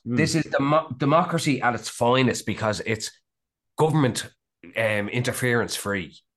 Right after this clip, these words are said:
Speaker 1: Mm-hmm.
Speaker 2: You know, now there will probably be people that are very fucking,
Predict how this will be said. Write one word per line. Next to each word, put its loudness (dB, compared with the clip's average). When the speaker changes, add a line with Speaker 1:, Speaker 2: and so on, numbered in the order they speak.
Speaker 1:
Mm-hmm. -4
Speaker 2:
You 0
know, -2
now 2
there 4
will 4
probably 0
be 0
people -4
that -2
are -4
very 0
fucking, -6